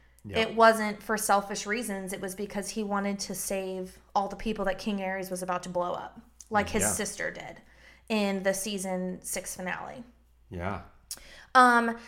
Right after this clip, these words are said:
Speaker 2: so I think that I'd like to start with, well, do you want me to start with, like, Jaime's knighthood, growing up,
Speaker 1: Yeah.
Speaker 2: all that kind of
Speaker 1: Let's
Speaker 2: stuff?
Speaker 1: start with that.
Speaker 2: So, um, in growing up, Jaime, of course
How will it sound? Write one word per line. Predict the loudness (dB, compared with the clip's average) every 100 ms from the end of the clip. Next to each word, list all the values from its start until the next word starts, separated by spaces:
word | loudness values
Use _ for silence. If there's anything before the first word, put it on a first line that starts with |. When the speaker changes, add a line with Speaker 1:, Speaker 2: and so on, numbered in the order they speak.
| -6
Speaker 2:
so | 8 8
I | 10 4
think | 2 -2 -2 -4 -8
that | 0 10 12 12 8 4 -6 -6 -8 _ _ _ -14 4
I'd | 8 8
like | 8 6 6
to | -2
start | -2 2 4 2 2
with, | 4 6 6 0 -8 -18 -20 -18 -18 -18 -20 -20 -20 -6 4
well, | 4
do | 6
you |
want | 6 6
me |
to | 4
start | 6 6 6
with, | 2 -2
like, | -2 -4 -18 -20 -18 -6
Jaime's | -4 -4 -4 2
knighthood, | 4 4 4 6 8 8 6
growing | 4 2 2 2
up, | 2 4 4 4 8
Speaker 1:
Yeah. | 10 10
Speaker 2:
all | 8 6
that | 4 2
kind | 0 4
of |
Speaker 1:
Let's | 4
Speaker 2:
stuff? | 8
Speaker 1:
start | 12 12 10
with | 6
that. | 4 2 -6 -20 -20
Speaker 2:
So, | -4 6 10 10 10 8 6
um, | 4 6 4 2 0 -2
in | 0 2
growing | 6 6 6 6
up, | 6 8 6 2 -12 -16 -14 -14 -14 -10 -4
Jaime, | 0 0 0
of | 0
course | 2 4 4 2 -4